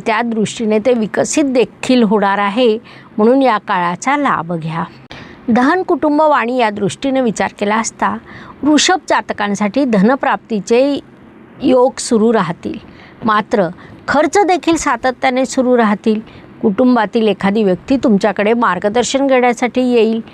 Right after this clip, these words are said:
आणि योग्य मार्गदर्शन मिळाल्यामुळे समाधानाने परत देखील जाईल. थोडक्यात या सर्व दृष्टीने हा महिना तुमच्यासाठी लाभदायक म्हणता येईल. या काळाचा उपयोग करून घ्या.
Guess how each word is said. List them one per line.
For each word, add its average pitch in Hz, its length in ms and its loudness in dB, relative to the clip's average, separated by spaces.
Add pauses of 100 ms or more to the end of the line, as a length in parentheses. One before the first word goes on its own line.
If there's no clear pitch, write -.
(320)
आणि 285 200 2 (120)
योग्य 254 460 2
मार्गदर्शन 233 680 -2
मिळाल्यामुळे 208 800 -2
समाधानाने 202 880 0
परत 220 340 0
देखील 190 400 -2
जाईल. 170 260 -4 (560)
थोडक्यात 330 440 0
या 339 140 2
सर्व 285 320 0
दृष्टीने 240 520 -2
हा 240 220 -2
महिना 208 460 0
तुमच्यासाठी 208 600 0
लाभदायक 220 600 0
म्हणता 220 320 0
येईल. 180 240 -2 (440)
या 277 200 0 (100)
काळाचा 208 440 -2
उपयोग 190 400 -2 (120)
करून 202 260 -6
घ्या. 190 260 -6